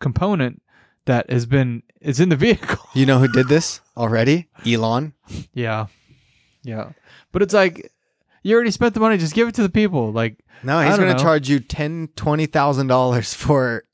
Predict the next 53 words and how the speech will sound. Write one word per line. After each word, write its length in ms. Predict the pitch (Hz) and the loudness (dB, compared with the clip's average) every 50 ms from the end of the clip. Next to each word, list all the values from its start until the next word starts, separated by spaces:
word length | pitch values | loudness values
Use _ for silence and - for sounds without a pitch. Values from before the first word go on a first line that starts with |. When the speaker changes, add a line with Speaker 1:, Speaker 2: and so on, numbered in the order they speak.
| _ - | _ -6
Speaker 2:
the 200 | 127 131 127 120 | -2 -2 0 0
rights 520 | 120 123 127 120 120 123 117 - - - - | 0 2 2 2 2 0 -2 -4 -8 -10 -6
to 340 | - 120 113 110 110 107 - _ _ _ _ _ _ _ _ _ _ _ - | -4 -4 -2 -2 -4 -8 -10 _ _ _ _ _ _ _ _ _ _ _ -8
cruise 220 | - - 127 117 - | -2 0 0 0 0
control. 420 | - 107 104 - 98 - - - _ _ _ _ _ _ _ - | -4 -10 -10 -10 -12 -14 -16 -20 _ _ _ _ _ _ _ -2
Speaker 1:
Right. 260 | 127 110 107 104 - _ _ _ _ _ _ _ _ _ - | 0 2 2 0 -2 _ _ _ _ _ _ _ _ _ -4
Right. 220 | 117 101 95 85 _ _ _ _ _ - - | -4 -2 -4 -6 _ _ _ _ _ -10 -8
Yeah. 200 | 110 98 92 95 - | -6 -6 -8 -8 -6
Speaker 2:
No, 120 | 120 135 131 | -2 -2 -2
no. 240 | 120 104 87 95 - _ _ _ _ _ _ - - - - - - | -2 -4 -6 -10 -18 _ _ _ _ _ _ -20 -20 -20 -20 -16 -6
I, 160 | - 117 131 123 | -2 0 2 2
I 100 | 127 131 | 2 2
may 140 | 131 127 123 | 2 2 0
be 100 | 113 107 | 0 -2
off. 180 | 98 101 - - | -4 -6 -6 -4
I 100 | - 127 | 0 2
may 100 | 147 147 131 | 2 4 2
be 100 | 117 110 | 2 -2
way 200 | 107 107 104 101 | -4 -6 -8 -8
off 200 | 98 98 - - | -8 -10 -12 -12
on 100 | 101 101 | -14 -12
those 160 | 98 98 - | -12 -12 -12
figures. 340 | - 107 104 98 101 104 101 117 | -10 -12 -12 -10 -10 -8 -6 -4
I 120 | 110 117 | -2 -2
don't 120 | 117 113 | -2 -4
know 100 | 107 104 | -6 -6
what 140 | 104 101 98 101 | -6 -6 -6 -2
it 40 | 214 | 0
is. 20 | 196 | 2
Speaker 1:
Well, 100 | 185 147 | 2 2
Speaker 2:
I 40 | 143 | 2
Speaker 1:
who 80 | 156 165 | 2 2
Speaker 2:
think 120 | 180 160 | 2 4
Speaker 1:
knows 60 | 156 165 | 4 4
Speaker 2:
it's 60 | 139 | 4
Speaker 1:
what 80 | 139 127 | 4 2
Speaker 2:
in 60 | 143 | 2
the 40 | 139 | 2
Speaker 1:
it's, 40 | |
Speaker 2:
neighborhood 280 | 139 143 139 135 127 147 | 0 0 2 2 2 2
Speaker 1:
who 40 | 175 | 2
Speaker 2:
of 60 | 165 | 2
Speaker 1:
knows 120 | 165 151 | 2 2
what 160 | 147 135 131 120 | 2 2 2 0
it's 100 | 113 - | 0 -2
Speaker 2:
seventy-five 200 | 120 113 117 107 | -2 -2 -2 -4
Speaker 1:
gonna 100 | 113 107 _ | -8 -12 _
Speaker 2:
or 40 | - | -8
ten 180 | - 123 120 113 | -6 -6 -6 -6
thousand 360 | 104 113 107 107 110 - 113 131 | -6 -6 -6 -6 -6 -6 -6 -6
Speaker 1:
Yeah. 120 | 113 101 | -6 -6
Speaker 2:
for 120 | 95 120 113 | -4 -6 -6
the, 160 | 107 110 101 | -6 -8 -12